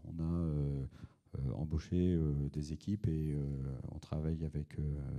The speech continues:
avec vous, mais, euh, on a embauché en interne des gens pour, euh, pour, euh, faire ces choses-là. Mais, euh, et pour donner du rythme et pour avoir des exigences raisonnables. Mais malgré tout, il faut poser les choses parce que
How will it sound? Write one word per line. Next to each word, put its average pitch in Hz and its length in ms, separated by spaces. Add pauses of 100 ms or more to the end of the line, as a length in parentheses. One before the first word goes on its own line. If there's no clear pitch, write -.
(120)
avec 76 240
vous, 95 200
mais, 82 200
euh, 71 200 (120)
on 78 100
a 76 60
embauché 76 320
en 80 100
interne 85 380
des 76 140
gens 85 200
pour, 73 300
euh, 71 60 (640)
pour, 69 260
euh, 69 160 (460)
faire - 180
ces - 140
choses-là. 82 440 (720)
Mais, 87 320
euh, 78 800
et 78 100
pour 78 180
donner 80 220
du 76 140
rythme 98 320
et 85 140
pour 76 200
avoir 78 160
des 80 220
exigences 85 380
raisonnables. 80 480 (200)
Mais 85 220
malgré 82 320
tout, 101 300
il 85 100
faut - 140
poser 80 340
les 80 80
choses 80 240
parce 78 220
que 73 200